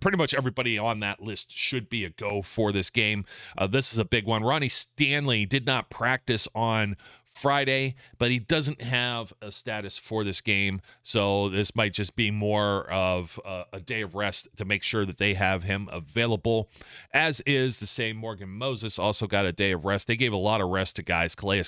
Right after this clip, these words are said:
Campbell, Tristan Colon, Devin Duvernay, and, uh, Justin Houston. Um, Marcus Peters was also a rest also, which was kinda like, okay, he got rest. He didn't practice two days, but so maybe that's why they list him as questionable. I hate,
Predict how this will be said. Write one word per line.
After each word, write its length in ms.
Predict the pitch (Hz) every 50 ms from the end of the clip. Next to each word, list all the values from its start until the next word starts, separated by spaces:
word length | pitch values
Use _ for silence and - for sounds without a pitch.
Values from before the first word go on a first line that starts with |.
| -
Campbell, 420 | - - 107 98 98 95 98 98 101
Tristan 380 | - - 95 90 - - 85
Colon, 500 | - - - 85 92 98 101 95 95 95
Devin 320 | 87 98 92 87 92 82 71
Duvernay, 600 | - 117 110 98 85 98 92 95 98 95 95 90 - - - - - - -
and, 340 | 101 98 101 92 92 90
uh, 160 | 87 87 85 82
Justin 400 | 82 - 104 - - - 90 82
Houston. 680 | 85 113 113 110 104 - - 117 107 104 101 98 98 95 _ _ _ -
Um, 520 | 76 82 85 85 85 85 85 85 87 80 - -
Marcus 360 | - 110 123 127 - - 95 -
Peters 420 | - 127 120 110 107 101 92 -
was 160 | 95 98 87
also 440 | - - 101 104 107 101 - 104 90
a 140 | 87 90 85
rest 380 | 82 92 87 82 - - - - -
also, 400 | 92 98 98 - - 87 80 80
which 260 | 78 85 87 - -
was 220 | 90 87 82 -
kinda 280 | - - 104 95 101 98
like, 340 | 90 92 90 90 82 _ - - - - - - -
okay, 360 | 113 131 123 - 117 98 98 92
he 140 | 90 110
got 260 | 98 113 110 92 69 92
rest. 300 | 107 117 120 110 - -
He 80 | 98
didn't 240 | 90 110 113 76 165
practice 480 | - - 107 110 - - - 82 - -
two 160 | - - 107
days, 360 | 85 104 101 101 95 90 80
but 160 | - 90 80 -
so 240 | - - 87 85
maybe 260 | 82 95 104 101 98 98
that's 300 | 85 95 95 - - -
why 100 | 92 90
they 80 | 87
list 240 | 85 87 87 - -
him 140 | 92 87 82
as 100 | 78 -
questionable. 560 | _ - 87 82 - - 87 82 73 85 85
I 140 | 85 92 98
hate, 260 | 95 120 117 107